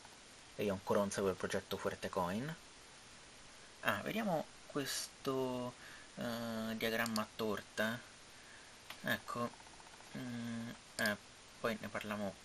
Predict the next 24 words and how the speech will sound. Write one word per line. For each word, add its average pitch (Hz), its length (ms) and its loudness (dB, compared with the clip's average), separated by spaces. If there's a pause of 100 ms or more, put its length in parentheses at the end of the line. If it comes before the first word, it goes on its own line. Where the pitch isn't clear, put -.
con 107 280 -2
calma. 120 680 2 (680)
Eh, 104 380 -2 (2250)
eh, 104 220 2
sì, 104 200 2
perché 107 400 2 (100)
qua 117 260 6 (280)
ci - 100 -2
ha - 20 -2
spiegato 104 300 2
con 107 100 0
quante 110 320 2
monete 107 840 2
vengono 98 320 4
coniate, 104 680 4 (320)
ma - 200 0
andiamo 117 280 6
avanti, 92 480 2
prima 98 560 2
vi - 80 0
dico 98 220 2
le 98 80 6
fasi, 104 340 4
poi 95 260 -2